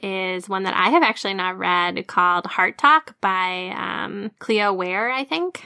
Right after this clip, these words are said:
Um, so I, after I saw this, I put the hold on it at the library 'cause I, I, I didn't know that one. Um, North and South Dakota, like Rachel Hollis, which is kind of a bummer, but that's all right for them.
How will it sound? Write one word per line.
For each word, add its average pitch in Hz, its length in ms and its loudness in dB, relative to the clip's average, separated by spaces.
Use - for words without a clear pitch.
Um, 202 320 -4
so 202 160 -8
I, 190 560 -4
after 196 200 -2
I 185 40 -4
saw 185 180 -8
this, 185 160 -10
I 190 60 -6
put 180 180 -12
the 185 80 -8
hold 180 220 -6
on 185 140 -6
it - 120 -8
at 196 120 -6
the - 100 -4
library - 420 -6
'cause - 220 -10
I, 196 260 -2
I, 196 80 -4
I 202 160 -6
didn't 175 220 -4
know 170 140 -2
that 175 160 -4
one. 220 340 -4
Um, 220 540 -8
North 208 200 -2
and 214 100 0
South 190 180 2
Dakota, 185 400 -6
like 180 200 -8
Rachel 185 260 -6
Hollis, 180 500 -2
which - 80 -20
is - 80 -20
kind 214 160 -12
of 202 80 -10
a 190 60 -10
bummer, 190 420 -8
but - 180 -12
that's 233 160 -12
all 208 60 -6
right 208 160 -12
for - 120 -10
them. 190 160 -6